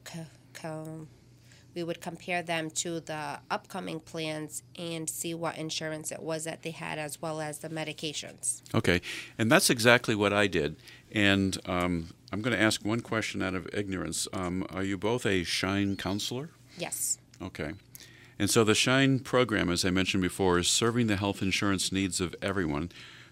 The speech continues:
Speaker 2: All you have to remember is sunshine. Shine.
Speaker 1: <laughs>
Speaker 2: And it's a good word. It's a good acronym because,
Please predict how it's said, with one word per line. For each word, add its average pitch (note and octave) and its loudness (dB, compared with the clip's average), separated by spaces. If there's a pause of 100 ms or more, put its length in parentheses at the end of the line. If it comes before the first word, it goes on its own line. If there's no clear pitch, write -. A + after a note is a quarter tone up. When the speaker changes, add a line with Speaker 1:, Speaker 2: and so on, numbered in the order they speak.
Speaker 2:
All A2+ -2
you A#2 2
have A2 2
to G2+ 0
remember F#2+ 4
is E2+ 2 (220)
sunshine. E2 2 (380)
Shine. F2 -2 (220)
Speaker 1:
<laughs> A#3+ -4
Speaker 2:
And G#3+ 8
it's - 4
a A#3+ 4
good F3 4
word. A#2 8
It's - 0
a G#2 2
good A2 6
acronym F#2 2
because, F#2 4